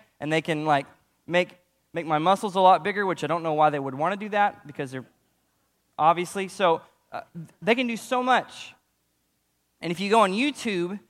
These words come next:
you can see they have these videos where it shows the changes that are made. And over, like, six hours of work, they've sped it up to ninety seconds. And you can see 'em take, uh, someone and make 'em completely different. That's not what Jesus does.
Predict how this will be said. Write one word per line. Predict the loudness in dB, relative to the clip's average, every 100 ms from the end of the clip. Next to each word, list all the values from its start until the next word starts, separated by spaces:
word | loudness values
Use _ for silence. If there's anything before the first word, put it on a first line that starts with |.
| _ -10
you | -8
can | -8
see | -8 -6 -4 -6 -10 _ _ _ _ -4
they | 2
have | 2
these | 0 -6
videos | -6 -2 -2 -2 -6
where | -10
it | -8
shows | -4 -2 -2 -4
the | -10
changes | -10 -10 -10 -10
that | -8 -6
are |
made. | -6 -8 -8 -14 _ _ _ _ _ _ _ _ _ _ _ _
And | -6
over, | -2 2
like, | 0 0
six | -8 -2
hours | 0 2 0 -4
of | -4
work, | -4 -2
they've | -6 -10 -12
sped | -20 -6 -4
it | -2
up | -6
to | -8
ninety | -8 -6 -8 -6
seconds. | -6 -6 -10 -20 _ _ _ _ _ _ -12
And | -10
you |
can | -10 -12
see | -10
'em | -8
take, | -4 -4 -6 _ _ _ -6
uh, | -2 0 0 -4 _ _
someone | -10 -8 -6
and | -6
make | -8 -10
'em | -16
completely | -18 -18 -14
different. | -14 -14 -16 _ _ _ _ _ _ _ _ _ _ _ _ _ _ _ _ _ _ _ _ _ _ _ _ _ _ _ _
That's | -8 -4
not | 2 2 0
what | -8
Jesus | -12 -12 -10
does. | -6 -6 -8